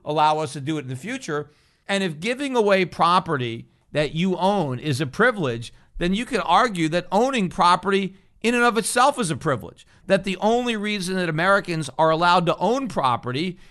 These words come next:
is by virtue of a privilege that is being granted to them by the U S government. And again, any privilege that the government gives you,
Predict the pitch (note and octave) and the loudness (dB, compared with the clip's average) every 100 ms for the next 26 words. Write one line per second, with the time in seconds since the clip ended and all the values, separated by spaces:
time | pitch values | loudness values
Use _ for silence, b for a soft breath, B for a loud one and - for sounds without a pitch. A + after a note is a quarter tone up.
0 | b - F#3 C#3+ F3+ F3 B2+ G3 A#3 - | b 0 0 4 2 2 2 2 2 -2
1 | F#3 E3 D#3 C#3+ - G#3 C#4 C4 D3+ C3 | -2 -2 -2 -4 -2 2 2 2 -2 -2
2 | D#3 - b b - F3 F3 B2+ F3+ F3 | -4 -10 b b 0 2 2 0 0 0
3 | C3+ B2 F3 B3 C4 F3+ B2+ C#3+ C3 C#3+ | -2 0 2 2 0 -4 -4 -4 -2 -2
4 | E3 b b - D#3+ F3+ F3+ D#3 F3+ - | -6 b b 2 4 4 2 -2 -4 -2
5 | F3 G3+ G#3 - A#3+ B3+ G#3+ G#2 - - | 0 2 2 2 2 2 0 -6 -10 -6
6 | E3 E3 G3 B3+ G#3 F3 E3+ b b _ | -4 -2 2 2 2 0 -4 b b _
7 | - G3 B3 F#3+ - G#3+ A#3+ A3 G3 D3+ | -4 -2 -2 -6 -2 2 2 2 0 0
8 | F3 F3 E3 F3+ E3+ F3 C3+ C#3+ B3+ A3 | -2 -4 -2 0 0 -2 -2 -2 -2 -2
9 | D#3+ C#3 D#3 | -2 -2 -4